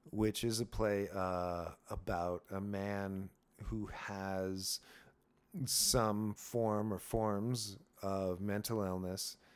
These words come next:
and, uh, his wife, uh, sleeps with another man,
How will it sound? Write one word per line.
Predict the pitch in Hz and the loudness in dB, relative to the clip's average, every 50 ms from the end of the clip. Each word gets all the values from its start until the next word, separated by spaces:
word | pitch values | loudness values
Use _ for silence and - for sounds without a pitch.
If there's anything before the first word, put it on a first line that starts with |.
| - _ _ _ _ _ _ _ _ _ - - | -20 _ _ _ _ _ _ _ _ _ -8 -4
and, | 101 98 95 95 92 92 90 90 87 87 87 85 85 82 - - _ _ - - | -2 -2 0 0 0 -2 -2 -2 -2 -4 -4 -6 -8 -10 -12 -16 _ _ -16 -10
uh, | - 104 95 90 87 85 82 82 85 - - | -6 -4 -2 -2 -2 -2 -4 -4 -6 -6 -6
his | 107 104 101 98 90 87 | -4 -4 -2 -4 -4 -6
wife, | 87 90 101 101 98 98 98 98 - - - - - - - _ _ _ _ _ _ _ _ _ _ _ _ _ _ _ _ _ _ _ _ _ _ _ _ - - - | -6 -2 0 0 2 2 0 -2 -2 -6 -12 -10 -12 -12 -14 _ _ _ _ _ _ _ _ _ _ _ _ _ _ _ _ _ _ _ _ _ _ _ _ -14 -8 -4
uh, | 101 98 95 92 90 90 87 80 80 80 80 - - - | -4 -2 -2 -2 -2 -2 -4 -4 -8 -10 -12 -14 -8 -2
sleeps | - - - - 120 123 117 - - 120 | 2 2 2 4 4 2 2 0 -2 -6
with | 113 - 107 | -4 -2 -2
another | 104 101 95 95 98 | 0 0 0 0 0
man, | 95 95 92 92 90 87 85 85 90 | 0 -2 -2 -2 -2 -2 -4 -6 -8